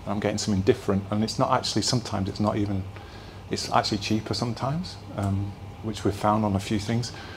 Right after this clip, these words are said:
And then, so yeah, it really did work, and it started to grow quickly. And then we got loads of press interest, and, um,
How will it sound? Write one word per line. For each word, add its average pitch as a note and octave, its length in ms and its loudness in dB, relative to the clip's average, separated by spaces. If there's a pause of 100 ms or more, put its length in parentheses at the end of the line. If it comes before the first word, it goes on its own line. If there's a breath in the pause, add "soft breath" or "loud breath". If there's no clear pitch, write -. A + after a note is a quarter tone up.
(720 loud breath)
And B2 140 10
then, C#3 300 10 (680)
so - 340 6
yeah, C#3+ 180 12
it A#2+ 220 6
really B2+ 240 10
did A2+ 180 4
work, A2+ 400 8
and A2 180 4
it G#2 80 -2
started F#2+ 300 2
to G2 60 0
grow G2+ 220 6
quickly. G2+ 500 2
And G#2 180 4
then G#2+ 300 4
we G#2+ 120 4
got - 180 0
loads G#2 240 4
of G2 100 -6
press - 240 0
interest, - 680 2
and, G#2 280 4
um, G#2 300 6